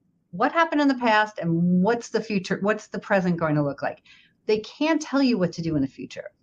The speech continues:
The collaborative process allows the clients to really look at what happens when this changes. What if this happens? How will we deal with that? What's our dispute resolution model? How, who will, you know, who will we work with? Like, all those things that can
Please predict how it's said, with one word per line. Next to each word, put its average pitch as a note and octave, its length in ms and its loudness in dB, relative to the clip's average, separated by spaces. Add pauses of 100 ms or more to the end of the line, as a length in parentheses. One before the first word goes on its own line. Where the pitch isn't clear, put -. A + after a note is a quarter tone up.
(160)
The F3 80 -8
collaborative B3 560 2
process A3 580 0 (720)
allows F3 420 2 (520)
the F#3+ 60 -2
clients G3+ 460 0
to F3+ 100 0
really F3+ 240 4
look G3 300 0
at D#3 160 0 (240)
what F3+ 180 0
happens A3+ 320 0
when A3 140 2
this A3 180 0
changes. C3+ 480 0 (180)
What G3+ 200 0
if B3+ 120 0
this G#3 240 0
happens? D3 520 -4 (100)
How G3 200 2
will C4 140 2
we B3 140 2
deal A3+ 240 2
with G3 200 0
that? A2 200 -2 (300)
What's A3+ 260 0
our C4+ 140 4
dispute A3 460 -2
resolution F#3+ 640 0
model? C3 460 0 (200)
How, A3 340 0
who D4 260 2
will, A3+ 220 2
you F3 80 0
know, D#3+ 80 0
who E4 180 0
will C#4 180 0
we E3 120 0
work C#3 260 -2
with? C#3 100 -8
Like, F3 220 -2
all C#4 240 2
those D4+ 240 2 (100)
things B3+ 280 2
that G#3 160 -2
can F#3 260 0